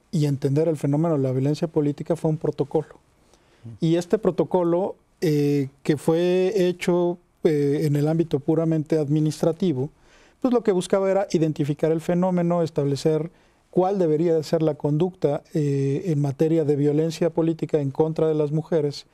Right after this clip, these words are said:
Speaker 1: y cómo deberían de desplegar las autoridades, eh, las dis-, los distintos mecanismos de que disponen.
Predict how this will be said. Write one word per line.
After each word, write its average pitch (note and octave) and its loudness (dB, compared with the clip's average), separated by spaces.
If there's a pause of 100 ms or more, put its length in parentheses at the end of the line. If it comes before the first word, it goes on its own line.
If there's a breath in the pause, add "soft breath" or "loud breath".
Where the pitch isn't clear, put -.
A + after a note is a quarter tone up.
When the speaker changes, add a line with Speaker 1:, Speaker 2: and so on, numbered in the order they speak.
(300 soft breath)
Speaker 1:
y D#3 0
cómo F3+ 0
deberían D#3+ 0
de C#3 2
desplegar D3 -2
las D#3 0
autoridades, D#3 0
eh, D3 0
las D3+ -2
dis-, C#3 -4
los C#3+ 2
distintos D#3 -2
mecanismos D3+ 0
de D#3 -2
que E3 -4
disponen. D#3 -4